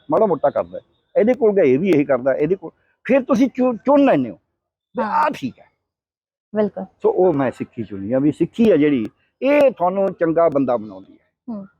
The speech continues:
Speaker 1: ਬੰਦਾ ਤਾਂ ਚੰਗਾ ਬਣਨਾ ਚਾਹੀਦਾ।
Speaker 2: ਹੂੰ।
Speaker 1: ਸੋ ਇਨਸਾਨ ਚੰਗਾ ਬਣਨਾ
Speaker 2: ਸਾਡੇ ਬੜੇ ਸਿੱਖ ਪ੍ਰਚਾਰਕ ਹੋਣਗੇ ਜੋ ਹੱਲ ਵੱਲ ਵੀ ਜਾਂਦੇ ਹੋਣਗੇ ਕਿ ਸਿੱਖੀ ਪ੍ਰਚਾਰ ਕਿਵੇਂ ਦਾ ਹੋਣਾ ਚਾਹੀਦਾ, ਸਿੱਖੀ ਨੂੰ ਕਿਵੇਂ ਉਭਾਰਿਆ ਜਾ
Speaker 1: ਬਸ
Speaker 2: ਸਕਦਾ
Speaker 1: ਇਹ
Speaker 2: ਹੈ, ਪਰ
Speaker 1: ਜੀਵਨ
Speaker 2: ਤੁਹਾਡਾ
Speaker 1: ਦੇ ਨਾਲ
Speaker 2: ਕੀ
Speaker 1: ਜੋੜ
Speaker 2: ਕਹਿਣਾ?
Speaker 1: ਕੇ, ਜੀਵਨ ਦੇ ਨਾਲ ਜੋੜ ਕੇ, ਬਿਨਾਂ ਜੀਵਨ ਜੋੜੇ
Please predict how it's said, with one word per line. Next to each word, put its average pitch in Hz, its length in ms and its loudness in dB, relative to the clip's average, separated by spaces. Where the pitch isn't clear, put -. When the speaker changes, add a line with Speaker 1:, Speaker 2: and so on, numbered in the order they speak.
Speaker 1:
ਬੰਦਾ 117 240 -2
ਤਾਂ 240 160 -2
ਚੰਗਾ 175 280 0
ਬਣਨਾ 151 260 -2
ਚਾਹੀਦਾ। - 380 -10
Speaker 2:
ਹੂੰ। 202 120 -6
Speaker 1:
ਸੋ 185 140 -2
ਇਨਸਾਨ 131 380 0
ਚੰਗਾ 104 280 -6
ਬਣਨਾ 98 220 -14
Speaker 2:
ਸਾਡੇ 294 280 0
ਬੜੇ 339 220 2
ਸਿੱਖ 320 300 -2
ਪ੍ਰਚਾਰਕ 269 460 0
ਹੋਣਗੇ 254 240 0
ਜੋ 254 160 0
ਹੱਲ 220 260 0
ਵੱਲ 226 220 -2
ਵੀ 233 100 -4
ਜਾਂਦੇ 214 320 -4
ਹੋਣਗੇ 220 300 -8
ਕਿ 277 160 -4
ਸਿੱਖੀ 320 680 0
ਪ੍ਰਚਾਰ 233 680 -2
ਕਿਵੇਂ 226 300 -4
ਦਾ 220 140 -2
ਹੋਣਾ 220 220 -6
ਚਾਹੀਦਾ, 226 260 -6
ਸਿੱਖੀ 302 280 -6
ਨੂੰ 294 120 0
ਕਿਵੇਂ 254 300 2
ਉਭਾਰਿਆ 262 400 2
ਜਾ 208 180 -4
Speaker 1:
ਬਸ 202 220 -4
Speaker 2:
ਸਕਦਾ 233 140 -2
Speaker 1:
ਇਹ 233 100 2
Speaker 2:
ਹੈ, 247 40 2
ਪਰ 247 60 2
Speaker 1:
ਜੀਵਨ 294 280 -2
Speaker 2:
ਤੁਹਾਡਾ 339 140 2
Speaker 1:
ਦੇ 262 80 0
ਨਾਲ 269 100 2
Speaker 2:
ਕੀ 277 180 0
Speaker 1:
ਜੋੜ 214 100 -4
Speaker 2:
ਕਹਿਣਾ? 196 180 -6
Speaker 1:
ਕੇ, 104 100 -12
ਜੀਵਨ 180 400 -2
ਦੇ 165 80 -2
ਨਾਲ 127 200 -2
ਜੋੜ 104 220 -12
ਕੇ, 143 120 -2
ਬਿਨਾਂ 143 320 -2
ਜੀਵਨ 143 300 -2
ਜੋੜੇ 120 300 -6